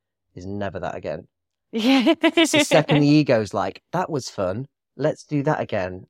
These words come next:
Speaker 2: Yeah.
Speaker 1: And then the subconscious is like, "You're not gonna get that." It
Speaker 2: Mm-hmm.
Speaker 1: feels like that. It's always
Speaker 2: Yeah.
Speaker 1: like,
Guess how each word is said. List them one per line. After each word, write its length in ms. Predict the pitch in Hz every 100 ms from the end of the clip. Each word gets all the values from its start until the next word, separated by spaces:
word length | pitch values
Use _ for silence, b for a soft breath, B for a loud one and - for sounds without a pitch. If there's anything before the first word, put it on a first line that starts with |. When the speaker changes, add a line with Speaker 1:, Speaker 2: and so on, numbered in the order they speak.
| _ -
Speaker 2:
Yeah. 200 | 208 190
Speaker 1:
And 80 |
then 160 | 107 104
the 100 | 101
subconscious 480 | - 120 113 101 -
is 60 | 78
like, 160 | - -
"You're 120 | 160
not 160 | - -
gonna 160 | 101
get 200 | 101 - - _
that." 160 | - - _ _
It 120 | 214 208
Speaker 2:
Mm-hmm. 100 | 185
Speaker 1:
feels 320 | 131 110 -
like 220 | 95 -
that. 220 | 92 78
It's 120 | -
always 140 | 113 107
Speaker 2:
Yeah. 100 |
Speaker 1:
like, 100 | 165